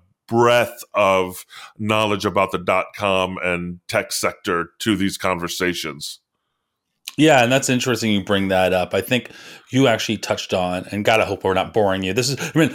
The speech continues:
Speaker 2: this, we're just trying to get you guys to know who we are a little bit, and then we'll wrap things up. But, but what you just, what you said was, is probably one of the main reasons why I'm interested in doing Sense and Signal. Uh, or it's not the main reason, but the, the main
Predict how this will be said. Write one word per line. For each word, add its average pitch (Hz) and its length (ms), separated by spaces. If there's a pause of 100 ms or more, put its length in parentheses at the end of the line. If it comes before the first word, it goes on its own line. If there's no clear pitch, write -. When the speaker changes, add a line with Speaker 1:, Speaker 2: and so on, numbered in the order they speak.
Speaker 2:
this, 156 180
we're 156 120
just 185 160
trying 220 160
to 208 60
get 180 220
you 175 60
guys 185 300
to 170 60
know 160 200
who 156 120
we 151 120
are 139 160
a 131 60
little 127 180
bit, 127 160
and 117 240
then - 480
we'll 143 220
wrap 127 240
things 113 280
up. 95 200
But, 127 260 (260)
but 143 360
what 175 240
you 151 120
just, 139 280
what 196 160
you 147 100
said 131 520 (520)
was, 139 400
is 139 160
probably 160 380
one 135 140
of 131 60
the 120 60
main 123 800
reasons 107 560
why 101 240
I'm 101 120
interested 98 600
in 95 100
doing 95 320
Sense - 260
and 95 120
Signal. - 440 (400)
Uh, 110 120
or 127 280
it's - 220
not 143 140
the 135 60
main 117 180
reason, 113 260
but - 160
the, 104 180 (220)
the 123 80
main 123 320